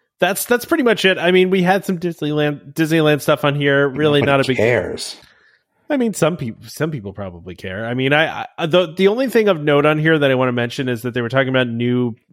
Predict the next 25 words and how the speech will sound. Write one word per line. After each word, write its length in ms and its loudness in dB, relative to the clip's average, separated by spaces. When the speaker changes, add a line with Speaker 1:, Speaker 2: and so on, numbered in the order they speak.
Speaker 1:
hotel 420 0
benefits, 540 0
and 160 2
one 140 4
of 160 0
them 140 2
was 140 2
that 140 0
they're 80 0
gonna 160 0
start 260 0
offering, 600 0
um, 480 -4
early, 560 2
uh, 260 0
like, 340 -4
spec-, 280 -6
uh, 140 2
like, 160 0
special 380 0
dining 360 2
reservations 720 -2
for 340 2
resort 400 -2
guests, 460 -8